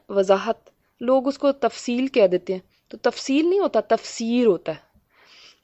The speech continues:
تفسیر کسی چیز کی ڈیٹیل بتانا، ہم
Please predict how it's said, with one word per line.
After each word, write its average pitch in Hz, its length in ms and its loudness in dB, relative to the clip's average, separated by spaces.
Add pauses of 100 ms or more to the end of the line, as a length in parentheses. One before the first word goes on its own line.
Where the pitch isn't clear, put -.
(720)
تفسیر 277 460 0
کسی 277 200 -6
چیز 277 180 -2
کی 294 120 0
ڈیٹیل 233 400 2
بتانا، 170 380 -2 (920)
ہم 208 180 -6